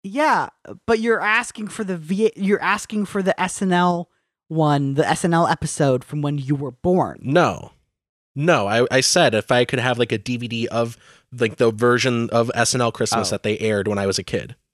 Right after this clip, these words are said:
Speaker 2: 'Cause, like, they
Speaker 1: I'm
Speaker 2: change it
Speaker 1: sorry.
Speaker 2: up every year. They add new stuff from, like, the more
Speaker 1: Listen, I
Speaker 2: recent
Speaker 1: came,
Speaker 2: sketches.
Speaker 1: I ca-, I came to you with some aggressive energy there.
Speaker 2: Yeah.
Speaker 1: And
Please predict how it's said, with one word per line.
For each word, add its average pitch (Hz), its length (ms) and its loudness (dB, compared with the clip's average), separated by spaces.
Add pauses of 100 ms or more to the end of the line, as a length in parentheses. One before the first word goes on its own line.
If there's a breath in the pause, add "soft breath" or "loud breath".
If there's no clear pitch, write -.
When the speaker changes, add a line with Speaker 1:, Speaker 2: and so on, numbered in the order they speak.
(440)
Speaker 2:
'Cause, 147 140 0
like, 147 140 2
they 160 80 4
Speaker 1:
I'm 143 60 0
Speaker 2:
change 160 300 2
it 131 80 4
Speaker 1:
sorry. 127 80 6
Speaker 2:
up 120 100 2
every 110 280 4
year. 104 320 2
They 101 140 2
add 113 300 0
new 101 180 -2
stuff - 640 -4 (480)
from, 113 140 2
like, 98 220 -2
the 113 80 2
more 107 220 4
Speaker 1:
Listen, 107 140 -2
I - 40 0
Speaker 2:
recent - 280 0 (160)
Speaker 1:
came, - 80 -14
Speaker 2:
sketches. - 840 -4
Speaker 1:
I 123 60 -14
ca-, - 160 -20 (280)
I 135 80 -14
came 135 320 -12
to - 120 -14
you 123 100 -8
with 117 180 -10
some 98 300 -16
aggressive 117 560 -6
energy 104 400 -6
there. 104 300 -6
Speaker 2:
Yeah. 123 360 4
Speaker 1:
And 90 380 -16